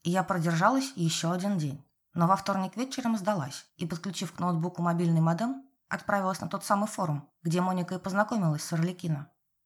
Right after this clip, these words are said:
Но его там не было. Тогда я открыла страничку Моники ВКонтакте. Тоже нет. Живой журнал?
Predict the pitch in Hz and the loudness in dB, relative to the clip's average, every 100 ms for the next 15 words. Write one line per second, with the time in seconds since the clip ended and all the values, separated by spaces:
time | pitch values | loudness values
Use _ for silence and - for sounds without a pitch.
0 | _ - 170 196 262 294 254 202 180 180 | _ 0 2 4 4 4 4 2 -2 -8
1 | - _ _ _ - 165 165 254 262 240 | -14 _ _ _ -6 -2 2 2 0 -2
2 | 247 240 233 240 - 240 285 302 - 165 | -4 -2 0 0 0 2 2 2 0 -4
3 | - - 247 269 156 - - 151 _ _ | -8 2 4 4 2 -2 -8 -14 _ _
4 | _ _ - 160 151 170 180 - _ _ | _ _ 0 2 4 0 -2 -10 _ _
5 | _ 151 175 190 202 208 233 269 | _ -6 -2 0 0 2 2 0